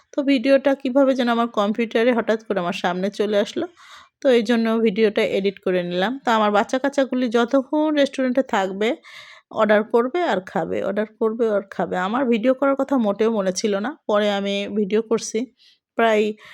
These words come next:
আহ, অর্ধেক ওদের খাওয়া হয়ে গেছে, এরপরে আমার ভিডিও শুরু হয়েছে। আমার জামাই আর পোলানে খাইতে খাইতে না, আমি ভিডিও করতে যাই, আমি খাইতে পারিনি। তারপরেও চেষ্টা করলাম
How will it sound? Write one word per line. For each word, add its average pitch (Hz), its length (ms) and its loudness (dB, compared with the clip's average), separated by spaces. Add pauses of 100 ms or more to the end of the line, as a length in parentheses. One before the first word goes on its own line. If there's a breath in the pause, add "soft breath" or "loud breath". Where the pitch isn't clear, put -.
(200 loud breath)
আহ, 190 360 -2 (200)
অর্ধেক 208 360 0
ওদের 214 260 -2
খাওয়া 180 300 -2
হয়ে 247 200 4
গেছে, 233 260 -2
এরপরে 202 360 -2
আমার 196 220 -2
ভিডিও 190 340 0
শুরু 196 340 -4
হয়েছে। 202 340 -4 (600 soft breath)
আমার 208 220 0
জামাই 226 560 0
আর 208 220 0 (380)
পোলানে 226 460 0
খাইতে 185 380 0
খাইতে 285 320 2
না, 330 180 0 (160)
আমি 202 200 -4
ভিডিও 208 300 0
করতে 240 260 -6
যাই, 226 280 0
আমি 196 280 -2
খাইতে 185 380 -8
পারিনি। 185 340 -4 (760 soft breath)
তারপরেও 247 560 2 (880 loud breath)
চেষ্টা 262 320 2
করলাম 233 380 2